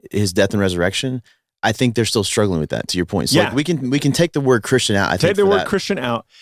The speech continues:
Speaker 2: The, the thing is that at least one of the key parts, right, from Romans ten and First Corinthians fifteen, one of the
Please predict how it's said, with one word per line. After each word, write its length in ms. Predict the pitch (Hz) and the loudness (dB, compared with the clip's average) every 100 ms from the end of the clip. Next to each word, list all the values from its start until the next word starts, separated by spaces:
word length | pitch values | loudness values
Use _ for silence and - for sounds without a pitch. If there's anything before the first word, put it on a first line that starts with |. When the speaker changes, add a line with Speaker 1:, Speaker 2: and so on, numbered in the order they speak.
| - _ | -20 _
Speaker 2:
The, 160 | 151 160 113 _ 110 | 0 0 -4 _ _
the 80 | 135 | -4
thing 480 | 110 - - 185 190 | -2 -2 0 2 4
is 380 | 147 139 131 110 | 4 2 0 0
that 260 | 123 107 _ | 0 0 _
at 180 | 131 120 | -2 0
least 420 | 135 151 165 - 113 | 2 4 2 2 0
one 280 | 117 135 | 2 2
of 140 | 160 135 | -2 -4
the 80 | 131 | -6
key 280 | - 151 | -2 0
parts, 540 | 120 - 104 - - - | 0 0 0 -2 -10 -2
right, 240 | 104 104 | 0 0
from 220 | - 107 | -2 0
Romans 340 | 110 117 120 - | 2 2 2 0
ten 360 | - 117 110 107 | 0 0 2 0
and 160 | 104 | -2
First 200 | 98 117 | -2 -2
Corinthians 400 | - 113 110 101 | 0 -2 0 -2
fifteen, 480 | - 98 - 120 104 | -2 -4 0 0 2
one 120 | 117 | 2
of 60 | 127 | 2
the 140 | 110 | 0